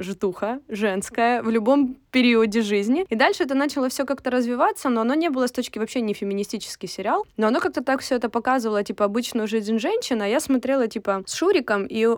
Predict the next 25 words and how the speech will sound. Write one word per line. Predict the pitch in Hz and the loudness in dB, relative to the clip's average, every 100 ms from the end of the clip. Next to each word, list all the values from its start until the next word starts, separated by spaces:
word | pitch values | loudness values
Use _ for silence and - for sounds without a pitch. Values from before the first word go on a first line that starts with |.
| - | 2
он | 240 | 4
говорит: | 269 262 254 240 - | 6 4 2 0 -6
«Вау, | 190 214 233 208 | -2 4 4 4
а | 196 | 0
я, | 190 240 | 0 -2
типа, | 277 240 | -2 -6
как-то | 220 220 - 214 202 226 - | -4 -6 -4 -2 -2 -6 -10
не | 220 214 | -2 -2
думал, | 214 247 220 185 | 2 2 2 -2
что | - 185 | -4 -2
у | |
вас | 185 180 185 | 0 -2 -4
это | 175 | -8
в | 185 | -4
жизни | 196 185 | -4 -4
так | 175 185 | -6 -8
происходит». | 180 185 190 - 180 170 - | -6 -4 -4 -4 -6 -6 -4
И | 226 | 2
я | 220 220 240 | 2 4 4
начала | 370 339 311 302 | 4 2 4 2
замечать, | 269 277 269 440 | 4 0 0 -2
что, | - 269 240 | -2 -4 0
наверное, | 233 233 277 415 359 294 | 2 4 4 4 4 2
как-то, | 285 - 262 247 - - | -2 0 0 0 -2 0
ну, | 240 214 | 2 0